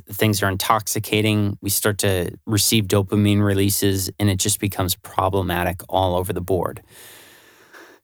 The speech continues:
So <sighs> knowing all that,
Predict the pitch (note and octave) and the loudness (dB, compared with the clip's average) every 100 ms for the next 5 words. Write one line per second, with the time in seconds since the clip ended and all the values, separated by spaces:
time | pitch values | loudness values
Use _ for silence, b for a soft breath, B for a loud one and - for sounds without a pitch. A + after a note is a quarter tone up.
0 | - - D3+ C#3 C3+ A#2 - - - - | -4 2 4 4 2 -2 -6 -4 -4 -6
1 | - - - C#3+ F3 G#3 E3 A#2 G2 F2 | -12 -8 0 4 4 4 2 2 0 -2
2 | F2 | -6